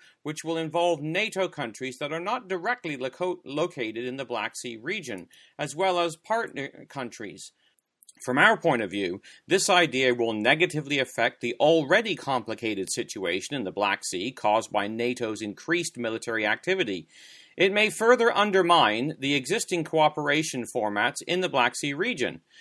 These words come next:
U S attempts to conquer this water area with the help of ships, which are equipped with the Aegis combat systems and have a serious anti-missile and strike potential, are carrying additional destabilization risks,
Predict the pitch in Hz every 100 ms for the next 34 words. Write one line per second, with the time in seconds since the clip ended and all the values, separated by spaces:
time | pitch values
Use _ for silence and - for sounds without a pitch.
0 | - _ 123 196 190 175 160 - 143 135
1 | - 117 - - 185 240 156 127 110 -
2 | 120 107 104 - 104 92 95 123 117 117
3 | 107 127 139 - 104 - - 185 127 -
4 | - - - _ _ 143 180 185 147 139
5 | 127 - 196 - 135 139 123 135 - 175
6 | 160 151 - - 208 170 135 - 127 107
7 | - 95 110 - - _ _ _ _ _
8 | _ _ - 151 190 156 156 139 131 -
9 | - 220 185 156 - - 156 156 151 143
10 | 156 156 143 120 110 - 175 262 - -
11 | 123 107 101 110 110 - 117 113 - 147
12 | 151 143 143 - 127 120 208 - 151 135
13 | 120 - 123 123 - 123 117 110 107 104
14 | 92 - 95 95 147 127 - - -